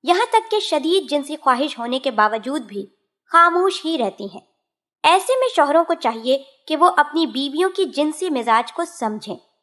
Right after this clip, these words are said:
क्योंकि जब तक वो उनकी जिनसी मिजाज को समझेंगे नहीं, उनको पता ही नहीं चलेगा कि उनकी ख़वातीन के जिनसी मिजाज की जो टाइमिंग है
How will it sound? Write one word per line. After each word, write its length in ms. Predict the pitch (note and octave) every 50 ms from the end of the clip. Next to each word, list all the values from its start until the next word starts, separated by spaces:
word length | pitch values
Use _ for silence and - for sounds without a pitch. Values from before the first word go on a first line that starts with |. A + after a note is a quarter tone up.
| _ _ _ _ _ -
क्योंकि 240 | F#4+ A4 A#4 B4 G#4+ C4
जब 240 | - D#4+ E4 D#4+ F#4 F#4
तक 220 | - A4+ A4+ A4+
वो 160 | F#4+ G4+ D#4+ -
उनकी 240 | E4 D#4 D#4 F4 E4
जिनसी 340 | B3+ C4+ C4+ C4+ C4+ - E4 D4
मिजाज 360 | C4 A#3+ B3 A#3+ B3 B3 -
को 180 | - C#4+ D4 C#4+ - - _ _ -
समझेंगे 560 | - - D#4 D#4+ D#4+ D#4+ E4 F#4 F#4 D#4+ B3+ G3+
नहीं, 260 | F#3+ F#3+ F#3 G#3+ - - _ _ _ _ _ _
उनको 320 | - G4 G#4+ - B4 A#4 -
पता 260 | - - - - C#4 C4+
ही 200 | C4 C4 F4+ G4+
नहीं 240 | F#4+ F4 D#4+ F4 F4
चलेगा 480 | - C4+ A#3+ A#3 A#3+ A#3 B3 B3 C4 B3+ - _ _ _ _ -
कि 160 | D4+ - - -
उनकी 300 | E4+ F4+ G4 F#4+ G4+ A4
ख़वातीन 600 | A4 G#4+ C#4+ A#3+ A#3+ A#3 - - C#4 C4 D#4 D#4+ D#4
के 200 | - C#4 D4 C#4+ - _ _ _ _ G#3+ -
जिनसी 360 | E4+ F#4 F#4+ F#4+ - G#4 G#4
मिजाज 420 | F4+ D4 C4 A#3 B3 A#3 C4+ C4+ -
की 120 | - D4+
जो 120 | B3 C#4 C#4+
टाइमिंग 460 | C#4+ - A#3 G3+ G#3+ A3+ C#4 D#4 D#4
है 160 | B3+ A3+ A#3